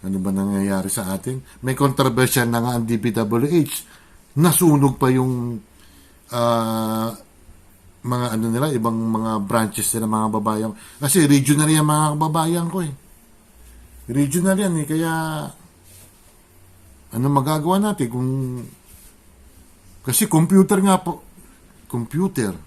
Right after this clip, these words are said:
sumabog. Ibig sabihin mo, napakalakas naman ng ano nun. May mga pa-, may mga ibang mga combustible ma-, combustible mat-, materials doon. Marami ba mga pwede masunog doon?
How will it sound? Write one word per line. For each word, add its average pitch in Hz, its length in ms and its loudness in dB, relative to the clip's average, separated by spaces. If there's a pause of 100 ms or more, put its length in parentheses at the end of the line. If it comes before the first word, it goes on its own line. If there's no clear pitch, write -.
(280)
sumabog. 117 720 -2 (800)
Ibig 196 140 2
sabihin 175 420 8
mo, 240 160 4
napakalakas 165 720 2
naman 156 240 4
ng 156 160 2
ano 143 160 4
nun. 143 240 2 (1800)
May 170 160 4
mga 170 320 4
pa-, 160 240 6
may 156 160 2
mga 160 400 2
ibang 151 160 2
mga 151 280 4 (840)
combustible 139 720 2
ma-, 139 200 0 (200)
combustible 139 720 0
mat-, 139 240 2
materials 127 640 -2
doon. 170 240 2 (640)
Marami 135 400 4
ba 135 80 6
mga 131 320 2 (400)
pwede 131 240 2
masunog 123 480 0
doon? 147 320 0